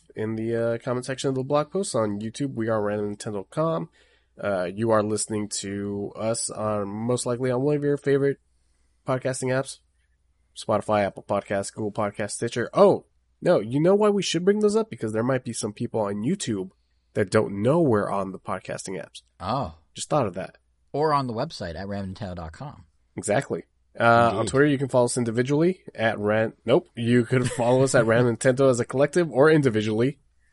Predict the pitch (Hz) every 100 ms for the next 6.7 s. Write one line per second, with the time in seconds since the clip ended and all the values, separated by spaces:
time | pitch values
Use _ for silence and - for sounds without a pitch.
0 | _ 101 104 95 110 127 110 110 104 -
1 | 113 - - 101 98 95 101 98 - 151
2 | 160 175 _ _ _ _ - 123 113 104
3 | 101 98 - 107 107 110 107 107 - 101
4 | - 165 151 113 107 92 123 - 120 110
5 | 113 - 135 139 139 113 104 110 101 139
6 | 143 - 143 101 - 101 98